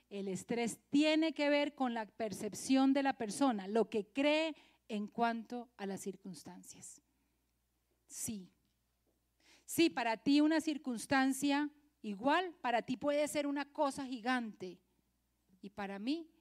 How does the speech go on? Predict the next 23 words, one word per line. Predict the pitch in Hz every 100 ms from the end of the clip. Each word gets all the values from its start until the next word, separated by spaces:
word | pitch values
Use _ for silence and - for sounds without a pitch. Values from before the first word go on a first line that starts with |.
| _ _
no | 196
me | 202
puede | 202 202 202
afectar | 196 190 - 180 170
tanto. | 180 170 - - _ _ _ _ _ _ _ _ _ _ _ _ _ _ _ -
Uno, | 294 349 349
por | 294
mi | 262
personalidad. | 226 226 220 202 190 196 202 151 _ _ _ _ _ _ _ _ -
Y | 220
otro | 285 311 302 277 _
por | 247 226
lo | 220 202
que | 220
creo | - 254 240 202 190
acerca | 185 208 190 - 196
de. | 190 185 _ _ _ _ _ _ _ _ _ _ _ - _
Cuando | 254 240 233 233
yo, | 226 262 311 214 -
en | 214 214
medio | 247 302 330 330
de | 285 285
eso | 277 311